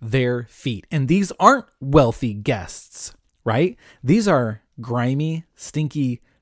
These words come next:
fishermen. So he's wiping their feet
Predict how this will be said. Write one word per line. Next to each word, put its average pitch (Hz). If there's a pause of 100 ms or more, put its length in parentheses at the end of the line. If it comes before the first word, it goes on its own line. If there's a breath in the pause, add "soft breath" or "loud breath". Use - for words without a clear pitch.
fishermen. 104 (520 loud breath)
So -
he's 151
wiping 135
their 135
feet -